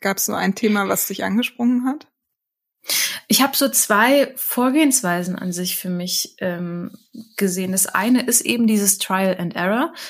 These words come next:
Speaker 2: Mein Ex-Chef in der, ähm, in meiner allerersten Agentur, in der ich Werkstudentin war, hat zum Beispiel gesagt: ähm, im Pra-, ah, im Praktikum lernst du das oder lernst du, was du nicht machen willst,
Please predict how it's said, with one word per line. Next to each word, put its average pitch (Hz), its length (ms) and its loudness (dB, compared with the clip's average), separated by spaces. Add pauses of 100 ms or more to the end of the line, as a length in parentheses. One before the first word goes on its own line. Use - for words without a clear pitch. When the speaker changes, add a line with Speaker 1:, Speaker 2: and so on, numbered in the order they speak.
(100)
Speaker 2:
Mein 190 180 4
Ex-Chef 226 420 0
in 190 320 0
der, 165 440 -2
ähm, 160 520 -8
in 185 100 2
meiner 185 320 2
allerersten 208 500 2
Agentur, 180 480 -2
in 190 100 2
der 170 80 2
ich - 140 -4
Werkstudentin 165 640 0
war, 160 160 -4
hat 165 120 -6
zum 175 120 0
Beispiel 170 260 -4
gesagt: 175 480 -2 (600)
ähm, 170 360 -2 (140)
im 202 220 4
Pra-, - 300 0 (300)
ah, 156 140 -4 (240)
im 220 100 2
Praktikum 247 800 0 (320)
lernst 208 400 2
du 208 60 0
das 190 420 0
oder 180 120 -2
lernst 202 260 2
du, 220 60 0
was 208 120 0
du 202 100 0
nicht 226 280 2
machen 160 300 -4
willst, - 500 -6